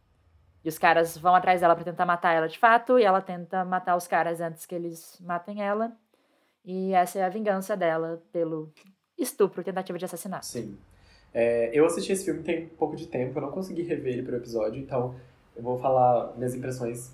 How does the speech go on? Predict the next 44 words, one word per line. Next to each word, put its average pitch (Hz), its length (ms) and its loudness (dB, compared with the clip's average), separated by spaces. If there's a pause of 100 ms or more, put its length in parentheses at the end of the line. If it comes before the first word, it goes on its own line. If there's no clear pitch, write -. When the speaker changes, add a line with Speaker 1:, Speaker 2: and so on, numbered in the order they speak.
Speaker 2:
mais 117 220 -6
por 135 160 -10
cima 117 240 -10
também, 113 320 -10
até 123 160 -8
pra 127 180 -6
não, 120 400 -12
sei - 160 0
lá, 113 120 0
vai 117 140 2
que - 80 -8
eu 127 60 0
mudei 127 320 2
alguma 123 240 0
impressão 117 400 -8
minha, 110 240 -6
né? 143 480 -8 (240)
<laughs> - 260 -20
Mas, 131 720 2 (160)
pra 160 140 6
começar, 170 400 4
eu 156 80 8
acho 151 180 4
interessante 160 600 0
como 143 300 -2
que - 140 -2
a 143 80 4
diretora, 127 800 0
ela 123 280 4
pega... 117 960 2 (840)
é 139 100 6
uma, 151 360 0
uma 147 140 2
história 156 320 4
muito 156 400 -2
semelhante 170 580 0
àquela 135 280 -2
que 131 100 -6
a 139 40 -6
gente 131 160 -10
tava 131 240 -4
contando, 127 480 -6
né, 143 220 -6
do 123 220 -6